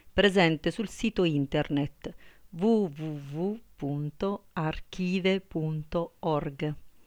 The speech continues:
Edizione elettronica del primo dicembre duemilaundici. Revisione, impaginazione e pubblicazione di Claudio Paganelli. Lettura di Rosalia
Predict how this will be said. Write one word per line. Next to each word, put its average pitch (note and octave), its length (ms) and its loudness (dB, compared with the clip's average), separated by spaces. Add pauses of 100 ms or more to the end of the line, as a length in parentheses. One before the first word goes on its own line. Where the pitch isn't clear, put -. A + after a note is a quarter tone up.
(1200)
Edizione G3 640 2
elettronica F3+ 680 2
del D3 180 2
primo F#3+ 300 0
dicembre F3 580 0
duemilaundici. D#3 1040 -2 (760)
Revisione, D3 800 2 (320)
impaginazione D3+ 1300 -2
e - 140 -2
pubblicazione D#3+ 960 0 (440)
di E3+ 160 -4
Claudio D#3+ 540 4
Paganelli. D#3 960 2 (1120)
Lettura G#3 800 2
di D#3 340 -2
Rosalia D3 720 2